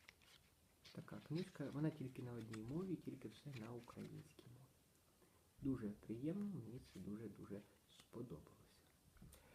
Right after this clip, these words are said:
От чому я казав, що коробка трішки незвична, от бачите, вона ось так відкривається, і це не порвата, вона так зроблена, а тут нас...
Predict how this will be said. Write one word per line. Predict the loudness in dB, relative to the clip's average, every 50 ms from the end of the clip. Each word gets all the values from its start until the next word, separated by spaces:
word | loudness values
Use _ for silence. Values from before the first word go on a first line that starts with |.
| -18 -18 -18 -18 -18 -20 -18 -10 -6
От | -6 -6 -6 -6 -12 -10
чому | -6 2 4 6 8 8 8
я | 6 6
казав, | 4 4 6 6 4 4
що | 4 -4 -4
коробка | 0 2 2 2 0 0 -4 -4
трішки | -2 -2 -4 -4 -4 -2 -2 0
незвична, | 0 0 0 2 6 6 6 6 6 0 -4 -4
от | -4 -2
бачите, | -4 -4 -6 -6 -8 -10 -8
вона | -8 -8 -8 -8
ось | -10 -12
так | -12 -14 -14 -14 -14 -18 -20 -20 -20 -20 -18 -12 -12
відкривається, | -12 -8 -4 0 2 2 4 4 4 4 2 0 -2 -4 -6 -2
і | -2 -2
це | 0 0 0
не | 2 2
порвата, | 0 0 0 2 2 4 2 2 2 0 -4
вона | -2 -2 -4
так | -4 -4 -6 -6 -2
зроблена, | 2 4 6 6 6 4 2 2 2
а | -2 0 2
тут | 2 2 2 2
нас... | -2 -2